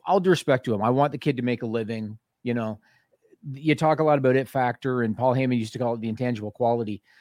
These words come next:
I don't see it in him. I just don't. And, and I understand Vince likes him because they did all the big nets. I've, I've heard that Vince sees a young John Cena in him,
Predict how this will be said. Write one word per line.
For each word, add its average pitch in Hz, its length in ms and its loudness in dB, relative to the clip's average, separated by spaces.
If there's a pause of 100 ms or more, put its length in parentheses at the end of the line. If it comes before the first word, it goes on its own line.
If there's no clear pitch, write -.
(180)
I 160 120 2
don't 185 260 0
see 170 300 -2
it 151 100 0
in 123 100 -2
him. 110 220 -8
I 127 80 -4
just 131 180 -6
don't. 120 320 0 (200)
And, 127 260 -2
and 131 300 -4
I 143 180 0
understand 135 480 -2
Vince 120 240 -2
likes 117 240 -2
him 139 80 -2
because 117 220 -2
they 113 100 -2
did 117 140 0
all 113 120 0
the 104 60 -6
big 104 180 -6
nets. 117 300 -4
I've, 107 220 -6
I've 113 160 -12
heard 131 180 -2
that 107 140 -4
Vince 117 400 -6
sees 120 280 -2
a 113 60 -2
young 113 260 -2
John 110 240 -2
Cena 120 300 -2
in 113 220 -4
him, 123 400 -2